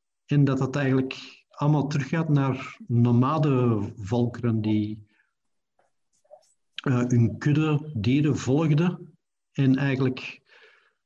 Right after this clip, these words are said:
die keelzang gebruikten als een manier om met de natuur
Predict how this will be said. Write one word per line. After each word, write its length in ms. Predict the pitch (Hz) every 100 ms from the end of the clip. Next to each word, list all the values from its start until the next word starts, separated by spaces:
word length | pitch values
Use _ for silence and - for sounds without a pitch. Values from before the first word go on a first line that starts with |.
| _ _ _
die 180 | - 123
keelzang 440 | 151 156 147 151
gebruikten 440 | 117 131 143 - 147
als 180 | 135
een 80 | 127
manier 420 | 117 113 135 165 -
om 240 | 131 123
met 200 | 123 123
de 360 | - 113 110 107
natuur 720 | 107 104 117 135 131 - -